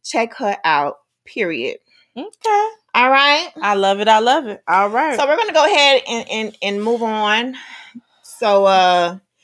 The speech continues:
Speaker 1: love you, girl. I love what you are. Like, honestly, I love what she's doing, y'all. I'm always, like, sending her ideas. Like, "Girl, you sh-," you know what I mean? 'Cause I just, I just love the Jesus and plants thing. So,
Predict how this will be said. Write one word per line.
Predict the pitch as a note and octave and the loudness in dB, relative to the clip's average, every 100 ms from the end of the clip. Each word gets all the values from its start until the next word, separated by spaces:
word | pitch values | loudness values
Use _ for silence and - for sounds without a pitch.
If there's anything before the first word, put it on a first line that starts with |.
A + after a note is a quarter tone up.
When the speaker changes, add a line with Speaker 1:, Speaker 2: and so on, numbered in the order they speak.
| _ _ | _ _
Speaker 1:
love | A#3+ A3+ A#3 | -6 -4 -4
you, | A3 | -6
girl. | G3+ F#3 E3+ E3 F3 | -4 0 0 -2 -2
I | - | -2
love | F#3 G3+ G#3+ | 0 0 -2
what | G3+ | -6
you | G#3+ | -6
are. | - E3+ - | -4 -4 0
Like, | E3+ E3 | 0 0
honestly, | F3 F#3+ G3 G3 F#3 | -2 -4 -6 -6 0
I | E3+ | 0
love | E3+ E3 E3+ | 2 0 0
what | E3+ | -2
she's | E3+ E3+ | -6 -10
doing, | E3 D#3 D3+ | -8 -8 -4
y'all. | D3+ D3+ D3+ | -2 0 -2
I'm | F#3+ - | -4 0
always, | F3 F3 F3 | 2 2 0
like, | E3 E3 | -2 -4
sending | F3 E3+ | -6 -8
her | F#3 | -4
ideas. | D3+ D#3 E3 E3+ | -2 -2 -2 -2
Like, | D#3 D#3 | 0 -2
"Girl, | F3+ G#3+ | -2 -6
you | A#3+ | -6
sh-," | - - - - | -10 -14 -20 -6
you | C#4 | 0
know | |
what | C#4+ | 0
I | |
mean? | C#4 | 0
'Cause | C4+ B3+ | -2 -2
I | G3+ | -2
just, | B3 B3+ - | 0 -4 -2
I | A3+ | -2
just | B3+ A3+ | -2 -6
love | G3+ G3 G3+ G#3 G3 | -4 0 2 4 0
the | F#3 F3 | -4 -6
Jesus | G3+ F#3+ F3 | -8 -10 -10
and | D#3+ | -12
plants | F3+ D3 - | -10 -12 -12
thing. | - - F#2+ A3 | -16 -16 -16 -18
So, | - D3+ C#3+ | -8 -6 -6